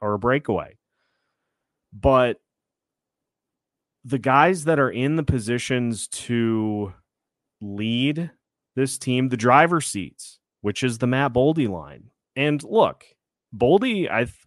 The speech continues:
I thought Boldy bounced back nicely after his game on Sunday, in which I didn't think he played particularly well. I thought Joel Eriksson Ek did a lot of really good things in this one, but,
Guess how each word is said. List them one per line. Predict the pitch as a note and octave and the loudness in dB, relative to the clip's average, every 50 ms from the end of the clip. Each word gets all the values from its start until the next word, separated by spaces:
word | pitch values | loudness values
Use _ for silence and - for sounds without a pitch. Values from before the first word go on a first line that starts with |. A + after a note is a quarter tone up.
| _ - | _ -2
I | A2 B2+ | 0 0
thought | D3+ - A3+ G3 F3 B2 | 0 2 2 2 2 2
Boldy | G#2 A#2 B2+ C3+ C#3 C#3+ A#2+ | 2 2 2 2 2 0 0
bounced | G2 G#2+ A2 A#2 A2 - | 0 -2 -2 -2 -4 -2
back | - A#2+ A#2 A2+ - - | -2 0 0 0 -2 -4
nicely | G2+ G2 A2 A#2+ - - F#2+ F2 E2 | -4 -4 -2 -4 -4 -6 -8 -6 -6
after | E2 F2 F2+ - - G#2 F#2+ F#2 F#2 F2+ F2 F#2+ _ _ | -6 -8 -10 -8 -6 -6 -6 -4 -6 -8 -10 -14 _ _
his | G2 - A2 G#2 G2 G2 F#2 F#2 - - - B2+ G#2+ | -10 -6 -4 -4 -4 -4 -8 -8 -10 -10 -12 -8 -4
game | A2+ G#2+ A2 G#2+ G#2+ | -2 -2 -2 0 -2
on | G#2 G2+ F#2 | -4 -4 -6
Sunday, | - - A#2 G#2+ G#2+ G#2+ G2+ G2 | -4 -2 0 0 0 0 -2 -2
in | G2 | -2
which | G2 G2 - - | -4 -6 -4 -2
I | G2+ G2+ | -2 -2
didn't | G#2 G#2+ G#2 G2+ F#2+ | -2 -2 -4 -6 -6
think | - - G#2 F#2+ | -8 -8 -10 -8
he | G#2 G#2 | -8 -12
played | F#2+ - - G#2 G#2 G2 - | -12 -8 -6 -4 -4 -4 -6
particularly | - G#2 F#2+ - G#2 F#2+ - G2+ G2 F#2+ F#2+ F#2 F#2+ | -10 -12 -8 -8 -8 -8 -6 -6 -4 -4 -4 -4 -6
well. | F#2+ F2 F#2 F#2 F2+ E2 D2+ - - _ _ _ _ - _ _ _ _ _ _ _ _ _ _ _ _ | -6 -6 -4 -4 -4 -4 -6 -10 -18 _ _ _ _ -20 _ _ _ _ _ _ _ _ _ _ _ _
I | - G2 | -12 -4
thought | - B2+ C3 A#2 | -2 0 0 2
Joel | A#2 C3+ D3 D3+ C#3+ | 2 4 6 6 6
Eriksson | C#3+ D3+ C#3+ - D3 C#3+ | 6 4 0 0 0 0
Ek | D3 D3 - | 0 0 0
did | - C3+ | 0 2
a | C3 | 4
lot | B2+ A#2+ A#2 A2+ | 4 4 4 4
of | G#2+ | 2
really | A2+ A#2 A2+ G#2+ | 2 2 0 0
good | G2 A2 G#2 F#2+ | 0 -2 -4 -4
things | - - G2+ G2 G2 F#2+ F#2 F2 - - - - - - _ _ _ _ _ - | -4 -6 -4 -4 -4 -6 -8 -10 -10 -12 -14 -16 -16 -20 _ _ _ _ _ -4
in | A2+ A2 G#2+ | -4 -2 -2
this | G#2 G2+ G2 - - | -2 -4 -4 -6 -6
one, | G2 F2+ E2+ E2 F2 E2+ | -6 -6 -6 -6 -8 -6
but, | F2 G2 G2+ G2 F#2+ | -2 -2 0 0 -2